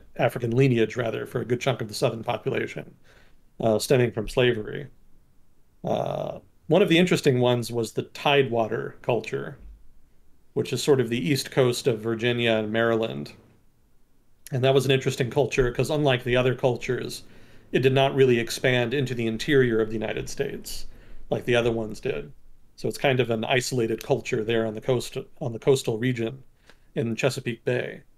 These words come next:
And it's kind of dying, you know, it's kind of withering. It has, it's kind of being assimilated by surrounding cultural groups, so it may not be around much longer. But it was actually disproportionately powerful for much of the early history of the United States,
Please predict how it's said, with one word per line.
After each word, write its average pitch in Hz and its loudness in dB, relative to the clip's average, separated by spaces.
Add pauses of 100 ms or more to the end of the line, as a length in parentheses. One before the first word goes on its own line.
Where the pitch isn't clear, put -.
(260)
And 135 4
it's 143 4
kind 233 6
of 135 4
dying, 123 4
you 127 -10
know, 120 -10
it's 123 -14
kind 131 0
of 110 -8
withering. 113 -2
It 113 -10
has, 123 0
it's 143 -6
kind 127 -2
of 120 -4
being 117 0
assimilated 117 2
by 110 0
surrounding 117 -4
cultural 117 -4
groups, - -6
so 127 -4
it - -8
may 139 2
not 120 2
be 117 -2
around 117 -2
much - -10
longer. 113 -6 (600)
But 135 6
it - 8
was 127 6
actually 160 4
disproportionately 131 2
powerful 127 0
for 135 -2
much 123 -2
of 123 -8
the 120 -6
early 117 -2
history 123 -4
of 113 -4
the 113 -8
United 110 -8
States, 120 -8